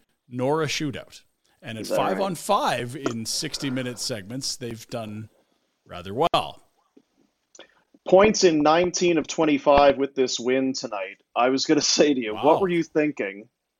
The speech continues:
Speaker 2: And I'm, again, I, it, it's all perspective. It's half full, half empty. How is your glass?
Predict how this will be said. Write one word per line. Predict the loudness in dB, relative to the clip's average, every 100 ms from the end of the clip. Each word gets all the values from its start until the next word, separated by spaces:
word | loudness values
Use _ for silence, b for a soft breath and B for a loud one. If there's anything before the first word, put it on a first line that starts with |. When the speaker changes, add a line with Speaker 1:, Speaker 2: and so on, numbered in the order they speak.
| -4
Speaker 2:
And | 2
I'm, | 4 2 -6 B B B _ _ _ _ _ _ -6
again, | 2 6
I, | 8
it, | 10 8 6
it's | 4
all | 4 2
perspective. | 0 -2 0 0 0 -2
It's | -2 -4 -6 -6 -10 -12 _ _ _ _ -18 -10
half | -4 -4 2
full, | 2 2 -2 _
half | -4 -2 -2
empty. | -2 -2
How | 0 2
is | 2
your | 2
glass? | 6 6 4